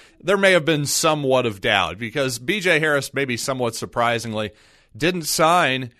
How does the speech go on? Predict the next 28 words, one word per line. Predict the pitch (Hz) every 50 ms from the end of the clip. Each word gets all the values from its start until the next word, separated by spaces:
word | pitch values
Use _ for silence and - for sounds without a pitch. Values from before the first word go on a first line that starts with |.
| _ _ _ _
in | - 123 123
the | 123 113 107
early | 117 120 117 117 113 113
signing | 113 - 127 113 117 113 113 110 107
period. | 104 131 127 127 147 160 156 143 117
But | 143 151 143 143 - - _ _ _
you | - 127
know | 143 156 151
what? | 143 147 147 143 135 - - _ _ _
Here | - 151 156 151 147
he | 135 123
is | 117 117 117 110 107 - - -
officially | 110 110 - - 127 123 - - 123 117 113 107 101 - _ _ _ _ _ -
in | - 147 151
the | 139 131
fold. | - - 143 151 160 147 127 110 104 101
And | 104 101 95 - _ _ _ -
as | - 175 185
explained | 175 156 - - - 151 151 151 143 139 123
previously, | - 143 139 143 139 143 147 143 - 147 156 185 170
I'm, | 143 143 139 -
I'm | 139 151
happy | 147 160 165 165 165 156 127
to | 127
see | 123 - - 139 143
this | 135 131 127 123 -
just | - - 127 131 - -
for | - 127 120 110 110 107